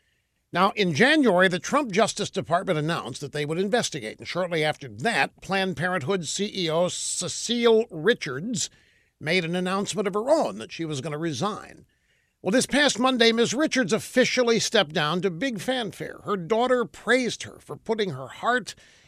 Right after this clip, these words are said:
and soul into the organization. Planned Parenthood thanked her for making the world a more just and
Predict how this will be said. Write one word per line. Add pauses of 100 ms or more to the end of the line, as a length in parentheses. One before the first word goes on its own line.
(100)
and
soul
into
the
organization. (400)
Planned
Parenthood
thanked
her
for
making
the
world
a
more
just
and